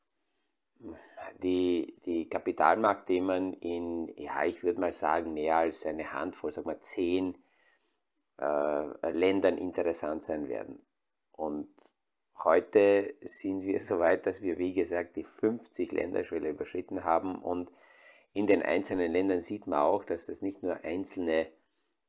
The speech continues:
äh, äh, Personen sind, sondern verteilt bis auf die, äh, einzelnen Städte kann man sehen, wo die Podcasts gehört werden. Und auch aus den Fragen, aus den Rückmeldungen merke ich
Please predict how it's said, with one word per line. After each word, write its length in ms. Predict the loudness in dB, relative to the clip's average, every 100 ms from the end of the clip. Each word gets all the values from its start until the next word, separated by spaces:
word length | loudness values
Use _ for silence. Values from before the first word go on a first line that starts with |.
| -4
äh, 280 | -2 -2
äh, 300 | -4 -6 -6 -4
Personen 600 | -4 -2 0 2 2 -2
sind, 380 | -4 -2 -2
sondern 320 | -2 -2 0 -2
verteilt 680 | -2 -2 2 2 2 -2
bis 320 | -8 -12 -8 0
auf 320 | 2 2 -2
die, 360 | -6 -4 -4 -10 -16 -10
äh, 200 | -10 -8
einzelnen 420 | -8 -8 -8 -8
Städte 560 | -10 -8 -2 -2 -2 -6
kann 220 | -4 -6
man 180 | -4 -6
sehen, 380 | -2 -2 -2 -4
wo 280 | -2 0 0
die 100 | -2
Podcasts 520 | -6 -6 -6 -10 -10
gehört 360 | -6 -4 -4 -2
werden. 320 | 0 -2 -6 _ _ _ _ _ -6
Und 160 | 4
auch 160 | 4 4
aus 160 | 0
den 160 | -2 -4
Fragen, 580 | 0 4 6 4 0 -6 _ _ _
aus 140 | -16 -8
den 140 | -6 -4
Rückmeldungen 640 | -4 -2 0 0 -2 -4
merke 340 | -4 -4 -4
ich 220 | -6 -6